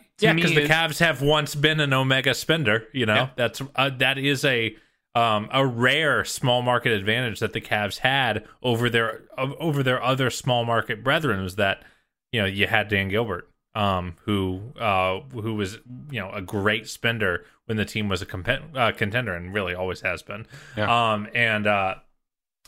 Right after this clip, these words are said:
Speaker 2: uh, so tha-, so that's certainly interesting. Uh, can I, can I quickly, um, uh, opine
Speaker 1: Yes.
Speaker 2: on the in-season tournament?
Speaker 1: Oh, sure. Go off.
Speaker 2: Guys, if you were to design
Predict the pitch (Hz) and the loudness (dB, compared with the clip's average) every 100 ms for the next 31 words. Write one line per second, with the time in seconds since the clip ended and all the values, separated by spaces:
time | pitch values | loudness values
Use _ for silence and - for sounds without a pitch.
0 | - 120 110 - 117 131 139 - 139 196 | -2 0 0 0 -2 -2 -4 0 2 0
1 | - 208 185 170 165 175 156 175 170 160 | 0 -2 2 2 2 -2 -2 0 -2 -2
2 | - _ _ _ - 131 135 160 165 208 | -12 _ _ _ 2 2 2 2 2 2
3 | 294 - 196 214 339 - 202 - 196 185 | 0 -2 0 0 -2 0 0 2 0 0
4 | 170 - 120 117 110 107 110 _ _ _ | -2 -4 0 2 2 0 -10 _ _ _
5 | - 110 104 101 98 - - - _ _ | -2 2 4 2 0 -2 -8 -16 _ _
6 | _ _ _ _ _ _ _ 131 113 127 | _ _ _ _ _ _ _ -2 2 2
7 | 120 117 123 117 113 110 110 - 117 110 | 2 -2 -4 -4 0 0 0 0 -2 -2
8 | 110 110 113 120 _ _ _ _ 131 165 | 0 0 0 -4 _ _ _ _ 0 0
9 | 135 139 113 - _ _ _ _ _ - | 0 -4 -4 -8 _ _ _ _ _ -4
10 | 117 101 - _ _ _ _ _ _ _ | 0 0 -4 _ _ _ _ _ _ _
11 | _ 160 170 151 - - _ _ _ _ | _ 0 2 0 -2 -12 _ _ _ _
12 | _ _ _ _ _ _ _ _ 131 127 | _ _ _ _ _ _ _ _ -4 -2
13 | 160 233 311 190 - 147 156 156 - 127 | 0 2 2 0 -4 -2 0 0 -4 -4
14 | 120 110 117 107 95 90 98 | -4 0 0 2 2 0 -6